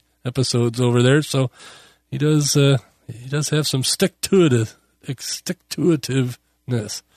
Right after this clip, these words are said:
And audacity, what is that? <laughs> Somehow you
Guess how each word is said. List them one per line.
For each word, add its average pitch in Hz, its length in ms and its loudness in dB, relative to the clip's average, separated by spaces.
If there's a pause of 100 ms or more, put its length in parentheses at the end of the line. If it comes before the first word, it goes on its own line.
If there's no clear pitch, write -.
(800)
And 95 180 -12 (260)
audacity, 110 760 0
what 131 160 -8
is 123 200 -4
that? 117 440 -6 (320)
<laughs> 147 220 -2 (480)
Somehow 113 440 0
you 104 240 -2